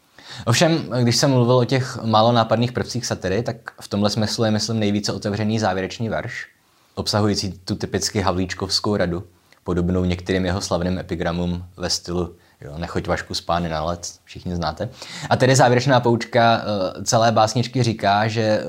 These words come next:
když ti něco s-, na jazyku svrbí, pošeptej to radši jen do staré vrby. S tím, že předtím říká, eh, že, že vyprávěl jenom pohádku, že ne každá vrba a ne každá basa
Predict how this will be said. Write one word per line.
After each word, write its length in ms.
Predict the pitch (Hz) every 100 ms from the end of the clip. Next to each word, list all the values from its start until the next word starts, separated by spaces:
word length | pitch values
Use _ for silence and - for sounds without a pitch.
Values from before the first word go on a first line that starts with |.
| 87
když 320 | 98 104 101
ti 120 | -
něco 260 | 117 110 113
s-, 120 | -
na 100 | 104
jazyku 320 | 104 104 127
svrbí, 460 | 117 110 98 104 110
pošeptej 420 | 110 - 104 107
to 100 | 98
radši 280 | 104 95 110
jen 140 | 101
do 80 | 101
staré 280 | - 104 104
vrby. 300 | 104 87 71 - _ _ _ _ _ _ _ _
S 100 | -
tím, 140 | 117 101
že 100 | 110
předtím 300 | 107 - 104
říká, 520 | 104 101 104 107 -
eh, 300 | - - -
že, 160 | 104 - -
že 140 | 101
vyprávěl 460 | 107 104 104 107 110
jenom 200 | 110 110
pohádku, 580 | 107 107 104 - 76 82 _ _ _ _
že 160 | - 98
ne 140 | 101
každá 380 | 101 95 101 98
vrba 320 | 95 87 98
a 140 | 92
ne 140 | 95 92
každá 340 | 95 92 95
basa 460 | 90 90 - 90